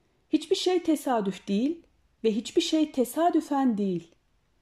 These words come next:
Her şey için belirlenen bir kader var. Yani kader derken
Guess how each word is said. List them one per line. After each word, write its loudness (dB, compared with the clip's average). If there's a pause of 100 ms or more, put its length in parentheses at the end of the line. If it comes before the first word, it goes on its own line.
(420)
Her 2
şey -2
için -2 (240)
belirlenen 2
bir -2
kader -2
var. -10 (1500)
Yani 4
kader 2
derken -2